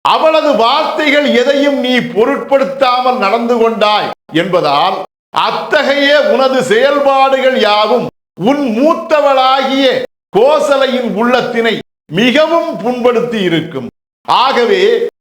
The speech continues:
ராமனுக்கு பட்டம் சூட்டு விழா நடந்தால் கோசலையும் உன்னை புறக்கணிக்கும் அதே வாய்ப்பினை தானும் பெறுவாள். அதிகாரமும் அவள் பெறுவாள் என்பதால்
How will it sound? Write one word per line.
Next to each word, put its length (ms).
ராமனுக்கு 840
பட்டம் 500
சூட்டு 400
விழா 440
நடந்தால் 760
கோசலையும் 840
உன்னை 400
புறக்கணிக்கும் 1000
அதே 520
வாய்ப்பினை 1000
தானும் 560
பெறுவாள். 480
அதிகாரமும் 920
அவள் 340
பெறுவாள் 500
என்பதால் 640